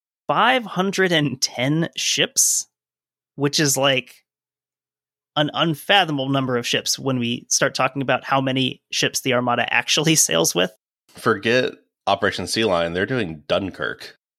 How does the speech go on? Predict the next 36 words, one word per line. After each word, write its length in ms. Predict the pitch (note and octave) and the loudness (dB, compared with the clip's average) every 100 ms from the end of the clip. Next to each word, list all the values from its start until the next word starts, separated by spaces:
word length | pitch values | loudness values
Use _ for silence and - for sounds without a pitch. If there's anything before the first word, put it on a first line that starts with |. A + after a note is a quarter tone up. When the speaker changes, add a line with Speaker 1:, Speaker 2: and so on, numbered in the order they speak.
| _ - | _ -2
Speaker 1:
This 180 | E3+ D#3+ | 0 2
is 160 | D#3 | 2
enormous, 640 | E3 D3 C3+ B2+ B2 - - | 2 2 2 0 -2 -2 -2
five 260 | D3 C#3+ C3+ | 0 2 0
hundred 340 | C#3 B2+ A#2+ | -4 -4 -6
ten 160 | B2+ A#2+ | -4 -4
ships, 300 | A#2+ - - _ _ | -4 -4 -8 _ _
um, 340 | - A2 A2 A#2+ | -2 -2 -2 -8
varying 360 | C3 G3 G#3 E3+ | 0 4 4 2
sizes 380 | D#3 D3 C#3+ C#3 | 2 2 2 -2
from, 160 | C#3 | -2
you 60 | B2 | -2
know, 100 | A2+ | -2
galleons 760 | A#2+ C3+ C#3 C3+ C3 B2+ - - _ _ _ _ _ | 0 2 2 0 0 0 0 -2 _ _ _ _ _
to 80 | - | -6
transports 580 | - C#3+ C3 - C3+ - | -2 0 0 0 -2 0
to 100 | - | -4
small 280 | - B2 A#2+ | -2 -2 -2
auxiliary 400 | B2 B2 B2+ B2 | -2 -2 -2 -2
craft. 400 | B2 B2+ A#2+ - _ _ _ _ _ _ _ | 0 0 0 -4 _ _ _ _ _ _ _
Uh, 180 | B2+ A#2+ | 2 2
and 120 | C3 D#3 | 2 2
he'd 140 | F#3+ | 2
need 240 | G#3 F3 | 2 0
thirty 320 | - D3+ E3+ F3 | -2 0 2 0
thousand 480 | - C3+ C#3+ C3+ A#2+ | 0 2 2 0 -2
plus 260 | B2 B2 - | 0 0 2
sailors 440 | - B2 A#2+ A2+ - | 0 0 0 -2 -4
to 100 | - | -6
crew 260 | - A#2+ | -6 -2
those. 340 | C#3 E3+ - - _ _ _ _ _ _ _ _ _ | 0 0 -2 -6 _ _ _ _ _ _ _ _ _
He's 120 | - - | -4 2
calling 220 | F3+ F3+ | 2 2
for 160 | E3+ | 0
nearly 300 | D3+ D#3+ D#3+ | 2 0 2
sixty-four 720 | C#3 - F3+ - G3 - D3 | 2 0 0 -2 -4 -2 -2